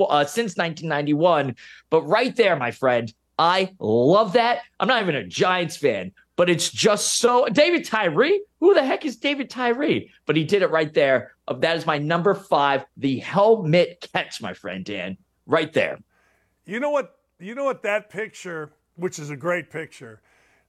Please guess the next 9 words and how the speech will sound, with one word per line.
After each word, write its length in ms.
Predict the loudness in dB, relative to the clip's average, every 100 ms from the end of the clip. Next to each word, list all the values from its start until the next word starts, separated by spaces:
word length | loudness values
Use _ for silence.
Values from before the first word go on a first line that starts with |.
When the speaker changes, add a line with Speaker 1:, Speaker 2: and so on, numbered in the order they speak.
| -6
Speaker 2:
that 280 | -6 -6
picture 420 | -8 -10 -10 -12 -12
started 560 | -8 -4 -4 -6 -10
me 140 | -8 -6
on 180 | -8
something. 560 | -10 -12 -12 -12 -18 -18 _
That, 360 | -8 -6 -6 -8 -8
that 260 | -6 -6 _
catch 460 | -4 -4 -6 -16